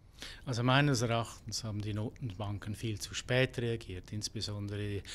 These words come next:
die E Z B und das fed. Die haben die aufkommende Inflation nicht gesehen und mussten dann, äh, überhastet reagieren. Aber eigentlich der, die, die schwache Konjunkturentwicklung ist nicht, ha-, nicht nur auf die Zinsen zurückzuführen,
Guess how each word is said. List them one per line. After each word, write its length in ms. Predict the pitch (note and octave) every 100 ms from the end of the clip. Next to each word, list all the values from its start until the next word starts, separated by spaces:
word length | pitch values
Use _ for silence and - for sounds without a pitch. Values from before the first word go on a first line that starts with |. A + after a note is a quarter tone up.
| - -
die 160 | G#2+ G2+
E 60 |
Z 280 | F#2+ G#2+ -
B 360 | - G#2+ A#2 A2+
und 180 | F2+ F2+
das 140 | G2
fed. 460 | - A2+ A#2+ - - - - - -
Die 100 | G#2+
haben 300 | G#2 G#2+ A2
die 140 | A2
aufkommende 600 | G#2 A2+ - G#2+ G#2+ G2+
Inflation 520 | G#2 G2 G#2+ - G2+ G2+
nicht 200 | B2 -
gesehen 380 | A#2+ B2+ A#2
und 100 | A2
mussten 440 | G#2+ A2+ A#2 - A2
dann, 400 | G2+ G2 G2+ A#2+ -
äh, 220 | G#2+ G2 - - C3
überhastet 800 | A2+ - A2 A2+ - - G#2 G#2+
reagieren. 640 | G2+ G2 G#2 B2 C3+ C3+ - - - - -
Aber 320 | C#3 C3 A#2+
eigentlich 560 | C3 C3+ B2+ B2 A2+ -
der, 220 | A#2 G#2+ F#2+ -
die, 140 | A2
die 180 | - A#2
schwache 360 | - B2+ A#2+ B2+
Konjunkturentwicklung 1160 | - A2+ G#2+ - A2 A#2 G#2 - G#2 - G2 - - - -
ist 240 | - -
nicht, 340 | B2 C3 - G#2+
ha-, 280 | A2+ A2+ -
nicht 260 | B2+ B2
nur 140 | B2 G#2+
auf 100 | -
die 120 | G#2+
Zinsen 440 | - A#2+ C#3 C#3
zurückzuführen, 800 | B2+ B2+ A#2 - A#2+ - A2+ G#2+